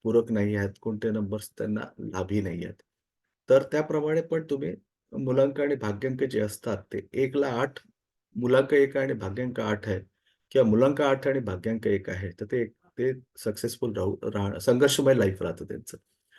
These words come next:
तसंच मुलांक दोन आहे आणि भाग्यांक चार, आठ किंवा नऊ असेल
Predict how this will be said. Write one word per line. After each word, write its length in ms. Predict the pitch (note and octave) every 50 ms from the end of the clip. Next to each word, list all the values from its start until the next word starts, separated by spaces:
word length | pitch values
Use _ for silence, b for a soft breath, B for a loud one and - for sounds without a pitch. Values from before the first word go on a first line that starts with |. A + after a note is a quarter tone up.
| b b b - -
तसंच 320 | C3 C3 C3+ D#3 C#3 - - - _ - -
मुलांक 380 | C3 - C3 C3+ C#3 C#3 -
दोन 340 | - A#2 A2 B2 C3+ C#3 C#3
आहे 280 | B2 A2+ B2 C3+ A2+ G#2 - -
आणि 160 | A2+ G#2+ A2+
भाग्यांक 500 | G#2 G2+ G2+ G#2 A2 G#2+ B2 B2+ B2 C3
चार, 480 | B2+ B2 B2+ - - A2+ A2+ A#2+ A#2+ - - _ _ -
आठ 360 | - G#2 G#2+ A2+ A#2 A#2 - -
किंवा 180 | - A2+ A2 G#2+
नऊ 280 | G2+ F#2+ F#2+ G#2+ G#2
असेल 320 | G#2 G2 - - F#2+ D#2+